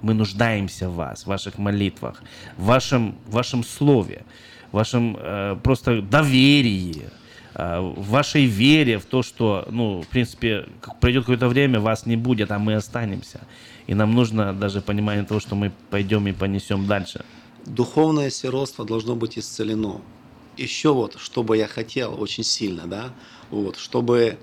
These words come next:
Speaker 2: вот старшее поколение, ну, как я сказал, молились, благословляли. Вот в нескольких словах просто вот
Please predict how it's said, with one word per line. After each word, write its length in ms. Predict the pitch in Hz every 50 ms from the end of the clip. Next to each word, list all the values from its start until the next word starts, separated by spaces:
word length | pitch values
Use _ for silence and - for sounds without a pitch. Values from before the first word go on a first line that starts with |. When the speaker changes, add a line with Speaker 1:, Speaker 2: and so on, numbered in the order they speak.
| - - - - -
Speaker 2:
вот 180 | 120 120 -
старшее 460 | - - - 143 151 156 - - 143 123
поколение, 640 | - 120 110 - 117 110 107 101 90 - 92 - 147 - - 120
ну, 160 | 117 104 107 - - - - -
как 160 | - 120 -
я 60 | 127
сказал, 260 | 113 - 123 107 107 101
молились, 460 | 113 113 117 127 131 127 120 107 101
благословляли. 840 | 107 107 107 104 104 101 - 110 110 113 120 123 120 110 107 98 - - - - -
Вот 260 | - 143 147 147 - - - - - - _ -
в 80 | - 113
нескольких 500 | 120 151 165 - - 143 127 - 135 123
словах 440 | - - 127 131 135 131 117 110 -
просто 340 | - 147 151 - - - 117
вот 220 | 117 110 113